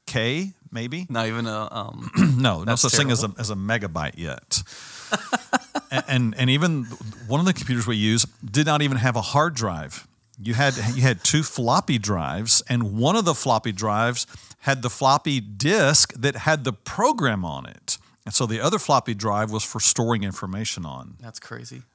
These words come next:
Speaker 1: It's crazy. So, uh, and you're not printing graphics. You're not even seeing on screen what you want to produce. You're typing in a code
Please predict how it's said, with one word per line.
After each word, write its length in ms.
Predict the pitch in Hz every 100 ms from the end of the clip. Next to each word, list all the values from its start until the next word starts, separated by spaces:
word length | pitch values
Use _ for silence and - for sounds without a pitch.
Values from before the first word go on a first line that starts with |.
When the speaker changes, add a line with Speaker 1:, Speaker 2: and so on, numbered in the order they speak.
| -
Speaker 1:
It's 140 | 98
crazy. 340 | - 208 110 82
So, 280 | - 123 107 - - - -
uh, 180 | 123 117
and 120 | 143
you're 80 | 156
not 180 | 175 -
printing 360 | 202 196 165 143
graphics. 720 | 117 127 165 - 127 - - _ _ -
You're 160 | 120
not 180 | 160 190
even 300 | 202 180 165
seeing 500 | 139 - - 214 202
on 260 | 175 151 151
screen 640 | 127 - - 170 202 175 - - - - _
what 240 | 131 175 160
you 140 | 160
want 280 | 127 180 240
to 80 | -
produce. 460 | 135 110 113 117
You're 80 | 165
typing 440 | 127 180 208 226 190
in 100 | 151
a 80 |
code 640 | 127 - 196 196 104 82 78